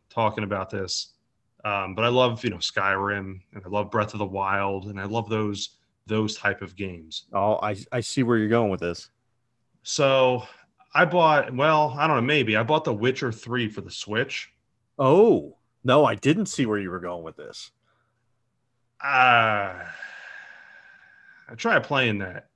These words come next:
Speaker 1: for a couple hours. I do not like it at all. I don't, I don't care for the mechanics, and maybe it's just a Switch. Maybe if I played it for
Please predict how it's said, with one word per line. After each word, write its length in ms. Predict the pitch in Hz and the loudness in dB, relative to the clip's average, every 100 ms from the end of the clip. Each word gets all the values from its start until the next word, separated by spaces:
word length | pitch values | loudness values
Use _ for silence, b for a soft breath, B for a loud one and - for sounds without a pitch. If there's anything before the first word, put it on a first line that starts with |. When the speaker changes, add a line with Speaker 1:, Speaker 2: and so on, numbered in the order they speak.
| _ _ | _ _
Speaker 1:
for 120 | - 113 | -10 -8
a 40 | |
couple 340 | - 123 113 | -4 -2 0
hours. 640 | 101 104 95 85 85 - - _ _ _ _ _ _ _ _ _ - | 0 0 -2 -8 -12 -14 -14 _ _ _ _ _ _ _ _ _ 0
I 160 | 127 135 | 2 2
do 200 | 110 135 | 0 2
not 220 | 123 110 | 2 2
like 260 | 107 110 | 0 0
it 60 | 95 | -4
at 80 | 95 | -4
all. 420 | 98 90 85 _ _ _ _ _ _ _ _ _ _ _ _ - | -4 -6 -10 _ _ _ _ _ _ _ _ _ _ _ _ -10
I 60 | 104 | -6
don't, 220 | 98 - _ _ _ | -6 -8 _ _ _
I 80 | 110 | -4
don't 280 | 113 110 - | -4 -4 -10
care 240 | - 135 - | -4 -2 -2
for 80 | |
the 80 | 135 | -2
mechanics, 720 | 107 104 - 123 131 147 - | -4 -6 -10 -4 -4 -4 -6
and 100 | 120 | 0
maybe 220 | 120 160 175 | 2 4 2
it's 100 | 170 | 0
just 180 | 160 | -4
a 60 | 117 | -4
Switch. 400 | - 131 120 - | -4 -2 -4 -2
Maybe 180 | 117 131 | -2 -2
if 120 | 127 | -2
I 100 | 123 | -4
played 240 | 120 123 | 0 0
it 40 | 110 | 0
for 140 | 107 | -6